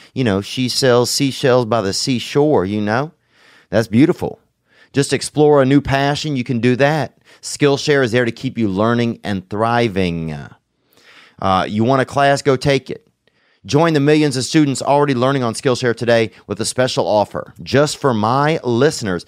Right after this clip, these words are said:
get two months of Skillshare for just ninety-nine cents. That's right. Skillshare is offering this past weekend listeners two months of unlimited access to over twenty thousand classes for just ninety-nine cents.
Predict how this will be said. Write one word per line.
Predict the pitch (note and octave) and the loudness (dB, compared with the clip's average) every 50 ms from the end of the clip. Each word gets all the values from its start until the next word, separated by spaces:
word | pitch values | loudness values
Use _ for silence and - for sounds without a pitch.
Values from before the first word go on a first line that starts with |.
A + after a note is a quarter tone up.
| - - _ - | -16 -20 _ -2
get | - C3 - - | -2 -2 -2 -2
two | - - F3+ G3+ | -2 -2 0 0
months | F#3 F#3+ F#3 F3+ - D3+ | 2 2 0 0 -2 -4
of | C3+ | -4
Skillshare | A#2+ - - - C3 B2+ B2 A#2 - - A2 G2+ G2 F#2+ - | -4 -4 -2 0 2 2 2 0 0 0 0 2 2 0 0
for | - A2 G2 | -2 -4 -2
just | F2 G#2 - G2 | -2 -2 -2 -2
ninety-nine | G2 G2+ G2+ G#2 G2+ G2 F#2+ F#2+ F#2 F2 | -2 -2 0 0 0 -2 -2 -2 -2 -4
cents. | - - - G2 C#2 - - - | -6 -8 -8 -8 -8 -8 -8 -8
That's | G2 F2+ - - | -8 -6 -4 -2
right. | A#2+ A2 F#2 D2 - _ _ _ _ _ _ _ _ _ _ _ _ | 0 0 0 -2 -6 _ _ _ _ _ _ _ _ _ _ _ _
Skillshare | - - - - C#3+ C#3 C#3 B2+ - C#3+ C3+ C3+ A#2+ | -10 -8 -2 0 2 2 2 2 0 0 0 2 0
is | D#2 G2 E2+ - - | 0 -2 -6 -6 -2
offering | - G#2 A2 A2+ - - G#2 G2 G2 G2 F#2+ F#2 F#2 _ _ _ - | 0 2 2 2 0 -2 -4 -2 -2 -2 -4 -6 -8 _ _ _ -4
this | - A#2+ - - | -2 -2 -2 0
past | - C3+ B2+ B2 A2+ - | 0 2 2 2 2 0
weekend | A2+ A2 F#2 A2 G#2 G2+ F#2+ F#2 | -2 -2 0 -2 -2 -2 -2 -2
listeners | F2+ E2+ - E2+ E2 E2 - - _ _ _ _ - | -4 -4 -6 -8 -10 -10 -10 -12 _ _ _ _ -14
two | - - E3+ F#3 F#3+ | -6 -2 0 0 2
months | F3 D#3 B2 A#2+ A#2+ - - | 2 0 0 0 -2 -4 -6
of | - A#2 F#2 | -8 -4 -2
unlimited | G#2+ G#2+ G2+ F#2+ G2+ A2 C#3+ D3+ D#3+ D#3 - - | -2 -2 0 0 -2 -2 -2 -2 -4 -6 -6 -6
access | G2+ F#2+ F2 - - G#2 F#2 F2+ F#2+ - - | -6 -6 -6 -6 -4 -4 -2 -2 -4 -4 -6
to | - - | -6 -4
over | - G2 G2 F2+ F#2+ F#2 | -4 -2 -4 -4 -4 -6
twenty | - - - F2 F#2+ G#2 A#2+ C3+ | -8 -10 -10 -6 -4 -4 -4 -4
thousand | - - D3+ C3+ D3 D#3 E3 F3+ F3 | -2 -2 -2 -2 -2 -4 -6 -8 -8
classes | - - B2 G#2 F#2+ E2+ E2 - - F#2 F2 F#2+ A#2+ B2 - - - - - - | -4 -2 -2 -2 -2 -2 -6 -6 -6 -4 -4 -4 -4 -8 -12 -16 -20 -20 -20 -10
for | _ - G#2+ | _ -4 -2
just | F#2 D#2+ G#2 G2+ - - F#2 | 0 0 0 0 0 -2 -4
ninety-nine | F2+ F2+ F#2+ G2 G#2 G#2+ A2 G2 A2+ A2+ A#2 A2 - _ _ _ - E2+ F#2 F#2 F#2 F#2 F#2 F2+ F2+ F2+ E2+ - _ _ | -4 -2 -2 -2 -2 -2 -2 -2 -4 -4 -6 -8 -12 _ _ _ -8 -4 -2 0 0 0 0 0 -2 -4 -6 -10 _ _
cents. | - - - F2+ D#2 - - _ - - - | -14 -10 -8 -8 -8 -8 -10 _ -20 -20 -20